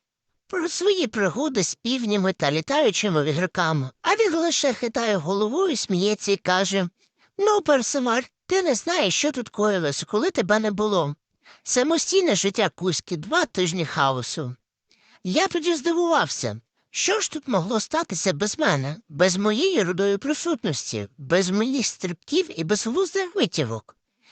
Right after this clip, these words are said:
Я, звісно, подумав, що Кузька просто нудьгував, але він подивився на мене з таким серйозним виразом, що я зрозумів, на мене чекає розповідь, яка перевершить усі мої очікування.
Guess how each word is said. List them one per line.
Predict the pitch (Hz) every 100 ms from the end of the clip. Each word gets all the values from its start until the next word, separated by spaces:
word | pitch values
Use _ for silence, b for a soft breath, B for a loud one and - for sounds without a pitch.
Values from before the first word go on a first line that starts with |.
| b
Я, | 247 403
звісно, | 233 302 330 302
подумав, | 226 254 208 180 123 104
що | - 240
Кузька | 403 403 - 208
просто | - 285 - 196
нудьгував, | 180 151 185 180 113 123 _ _ _ _
але | 147 165 185
він | 339
подивився | 302 185 160 180 311 - 220
на | 220
мене | 220 240 214
з | -
таким | 214 269 262
серйозним | - 185 220 214 214 170
виразом, | 185 202 196 202 190
що | -
я | 214 233
зрозумів, | 220 214 202 196 170 - _ _ _ _
на | 160 165
мене | 226 339 311
чекає | - 262 233 214 151
розповідь, | 160 226 - 233 190
яка | 160 - 208
перевершить | 196 147 131 180 - 214 175
усі | 147 160
мої | 160 180 185
очікування. | 247 - 277 170 123 110 110